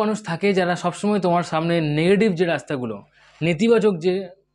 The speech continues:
বিষয়গুলো, সেগুলোই তুলে ধরে, তোমাকে সবসময় ডিমোটিভেট করার চেষ্টা করে, তোমাকে সবসময় পিছিয়ে আনার চেষ্টা করে। সেই মানুষগুলোর থেকে অতি সত্বর দূরে চলে যাওয়া দরকার। তোমাকে একটা জিনিস মাথায় রাখতে হবে যে মানুষ কখনো শারীরিক দিক থেকে দুর্বল হয় না, মানুষ মেন্টালি দিক থেকে দুর্বল হয়।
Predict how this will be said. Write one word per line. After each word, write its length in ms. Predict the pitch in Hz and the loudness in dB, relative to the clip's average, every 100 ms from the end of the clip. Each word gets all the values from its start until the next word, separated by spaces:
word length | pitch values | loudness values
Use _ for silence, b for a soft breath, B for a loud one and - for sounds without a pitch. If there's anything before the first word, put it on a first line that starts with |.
| - | -10
বিষয়গুলো, 440 | 151 180 165 160 | -6 0 0 0
সেগুলোই 360 | 170 165 160 190 | 0 0 2 2
তুলে 200 | 185 170 | 2 0
ধরে, 200 | 147 156 | 2 0
তোমাকে 240 | 165 156 151 | 0 -2 -4
সবসময় 340 | 151 165 151 | -6 -4 -4
ডিমোটিভেট 500 | 135 156 156 190 196 | 0 0 0 0 0
করার 180 | 196 165 | 0 -2
চেষ্টা 200 | 147 - | -2 -4
করে, 160 | 135 156 165 B B | -2 -2 -4 B B
তোমাকে 220 | 160 156 | -4 -2
সবসময় 420 | 151 160 151 160 156 | -2 -4 -2 -4 -4
পিছিয়ে 380 | 214 202 - 220 196 | -4 -4 0 2 2
আনার 160 | 160 139 | 0 -4
চেষ্টা 180 | 135 - | -6 -6
করে। 160 | 127 135 143 | -4 -4 -4
সেই 220 | 170 214 | 0 0
মানুষগুলোর 400 | 196 156 147 143 | 0 -2 -2 -4
থেকে 200 | 147 151 151 B B B - | -4 -6 -6 B B B -6
অতি 280 | 262 220 247 | -4 0 0
সত্বর 400 | 190 170 - 165 160 160 | 0 -2 0 0 0 -4
দূরে 180 | 143 160 | 0 2
চলে 180 | 147 135 | 2 2
যাওয়া 180 | 120 113 104 | 0 -2 -6
দরকার। 220 | 101 101 _ _ _ _ b b b b | -10 -16 _ _ _ _ b b b b
তোমাকে 160 | 196 220 | 2 4
একটা 120 | 214 | 4
জিনিস 140 | 208 196 | 2 0
মাথায় 280 | 175 180 175 | -2 -2 -2
রাখতে 160 | 170 190 | -2 -2
হবে 120 | 185 | 0
যে 80 | 180 | 0
মানুষ 280 | 170 156 180 | 0 0 0
কখনো 260 | 185 165 170 | -2 -2 -2
শারীরিক 340 | 156 151 175 175 | -2 0 0 0
দিক 120 | 170 | -2
থেকে 120 | 151 156 | -2 -2
দুর্বল 340 | 143 139 143 | 0 0 -2
হয় 220 | 127 143 | -2 -2
না, 80 | 147 | -2
মানুষ 200 | 139 143 143 | -2 -4 -4
মেন্টালি 400 | 143 143 175 160 | -4 -2 0 0
দিক 160 | 147 143 | 0 -4
থেকে 140 | 139 127 | -6 -6
দুর্বল 300 | 123 120 107 | -4 -6 -8
হয়। 140 | 104 | -10